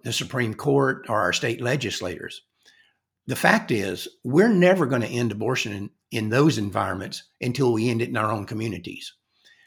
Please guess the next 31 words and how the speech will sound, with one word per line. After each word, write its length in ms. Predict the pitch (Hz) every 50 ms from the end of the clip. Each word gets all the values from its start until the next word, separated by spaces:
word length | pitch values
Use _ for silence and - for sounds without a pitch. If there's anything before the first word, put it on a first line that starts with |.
| _ _ _ _ _ _ _
And 440 | 131 127 127 123 123 120 123 - -
the 120 | - 123 123
vast 360 | 117 143 170 214 233 220 -
majority 480 | 185 151 127 143 143 143 143 131 117 107
of 100 | 101 -
people 360 | 147 135 120 120 107 110 104
in 100 | 107 104
the 60 | 98
United 280 | 101 117 110 101 87 -
States, 360 | - 156 143 131 107 - -
and 100 | 120 104
I 60 | 101
suspect 420 | 107 - 110 - - 123 113 -
this 180 | - 117 - -
is 120 | 90 -
true 260 | - - 120 113 101 95
in, 280 | 92 90 95 113 - _ - 110
in 100 | 95 87
Canada, 520 | - 139 127 123 113 98 92 85 80 - _ _ _ _ _ _ _ _ _ _ _ _ _ _ _ _ _ -
um, 560 | 131 123 117 117 110 107 107 104 104 - _ _ _ _ _ _ _ _ _ _ _
they 320 | 156 139 139 180 247 277
don't 260 | 277 269 240 196 -
feel 380 | - - - 208 208 196 180 147
like 460 | 120 113 107 101 101 - - - - - _ _ _ _ _ _ _ _ _ _ _ _
they 260 | - 127 127 165 208 208
can 220 | 208 185 165 143
really 300 | 135 151 151 131 127 110
affect 600 | 92 95 - - 147 127 107 87 - - - - - -
the 120 | - 123 120
Supreme 400 | - - - - 123 101 95 90
Court, 380 | - - 92 85 85 - -